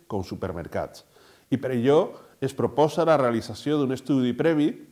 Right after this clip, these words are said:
una auditoria, de la situació en la que es troba l'empresa respecte al gènere i els salaris.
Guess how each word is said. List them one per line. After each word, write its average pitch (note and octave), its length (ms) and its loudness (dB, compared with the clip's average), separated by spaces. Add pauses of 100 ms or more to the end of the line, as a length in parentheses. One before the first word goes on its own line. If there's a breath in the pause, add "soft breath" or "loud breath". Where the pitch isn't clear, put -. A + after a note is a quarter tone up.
(260)
una F2+ 240 -6
auditoria, B2 560 2 (580 loud breath)
de C3 220 6
la A#2 80 2
situació B2+ 400 -4
en D3 100 0
la C3+ 140 4
que A2+ 160 -2
es G#2 160 -6
troba C3+ 320 4
l'empresa D3+ 480 -2
respecte A#2 420 -4
al G2 140 -4
gènere E3+ 400 0
i C#3 80 2
els G#2+ 160 -6
salaris. F2 480 -4